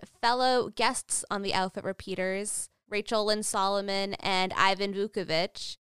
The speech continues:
sent me a cameo from Clayton Snyder, A K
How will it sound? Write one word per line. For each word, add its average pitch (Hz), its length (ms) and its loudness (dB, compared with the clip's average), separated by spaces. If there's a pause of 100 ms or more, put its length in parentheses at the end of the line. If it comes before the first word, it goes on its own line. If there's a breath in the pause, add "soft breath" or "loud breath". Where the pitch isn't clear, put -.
(140)
sent - 420 0
me 277 360 0 (100)
a 226 300 2
cameo 196 960 2 (120)
from 220 440 2 (180)
Clayton 294 520 -2
Snyder, 220 760 0 (160)
A 240 160 2
K 277 340 -4